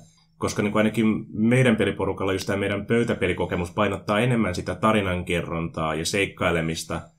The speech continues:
ja sitä niinku yhteistä iloa siinä pöydän ääressä, että niinku, koska mä pelijohtajana mä teen ne skenaariot aina voitettaviksi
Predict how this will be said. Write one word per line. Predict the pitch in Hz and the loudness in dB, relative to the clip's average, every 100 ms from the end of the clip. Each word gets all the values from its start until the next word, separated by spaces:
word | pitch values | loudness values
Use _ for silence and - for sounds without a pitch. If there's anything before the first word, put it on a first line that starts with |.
| _ _ | _ _
ja | - 82 85 82 - | -6 -2 0 -2 -4
sitä | - 90 | -4 -2
niinku | 90 90 | -2 2
yhteistä | 123 131 113 - | 2 2 2 2
iloa | 85 90 78 | 0 2 0
siinä | 85 80 | 0 -4
pöydän | 82 80 78 | -2 -4 -2
ääressä, | 78 76 80 - 80 | -4 -4 -6 -6 -6
että | 82 | -6
niinku, | 80 73 80 76 - _ - 107 | -6 -6 -8 -8 -16 _ -8 -4
koska | 107 | 0
mä | 117 | 2
pelijohtajana | 156 131 117 117 | 4 4 4 2
mä | 120 | 0
teen | 123 123 | 2 2
ne | 113 | 2
skenaariot | - 131 98 95 | 2 2 2 0
aina | 110 110 | 0 2
voitettaviksi | 143 104 82 78 73 76 - 104 104 | 4 2 0 -4 -6 -6 -4 -6 -6